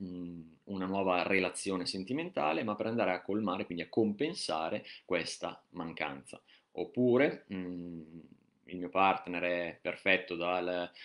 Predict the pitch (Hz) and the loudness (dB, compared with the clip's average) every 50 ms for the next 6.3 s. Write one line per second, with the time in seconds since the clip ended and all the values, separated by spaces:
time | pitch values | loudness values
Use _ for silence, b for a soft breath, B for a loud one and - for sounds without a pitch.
0 | B B B 87 85 82 80 78 - - 90 85 85 87 87 87 82 - 82 - | B B B -6 -4 -4 -4 -4 -6 -10 -10 -8 -6 -4 -4 -4 -4 -6 -8 -8
1 | - 87 87 85 87 87 92 92 - 117 117 113 110 113 113 113 110 104 92 90 | -8 -8 -6 -6 -6 -6 -4 2 4 6 8 8 8 6 6 4 4 4 4 2
2 | 87 87 87 85 85 90 87 85 85 87 90 - - 113 110 110 110 110 110 110 | 0 0 -2 -2 -2 -2 -2 -4 -4 -4 -4 0 4 6 6 8 8 8 8 8
3 | 110 110 107 107 B B B B B - 90 87 87 85 85 - 92 90 - - | 6 6 4 4 B B B B B 0 2 2 2 2 0 -2 -4 -6 -4 -4
4 | 90 87 85 - 90 87 87 85 - 87 87 85 85 85 85 85 82 82 82 82 | -4 -4 -2 -2 -2 -2 -2 -2 0 0 0 0 0 -2 -4 -4 -4 -4 -4 -4
5 | 85 85 82 - 82 82 82 82 82 87 90 85 82 85 82 82 82 80 82 80 | -4 -6 -6 -8 -10 -10 -10 -10 -8 -8 -8 -8 -6 -6 -6 -4 -4 -4 -6 -8
6 | - - 71 82 80 | -10 -16 -20 -20 -20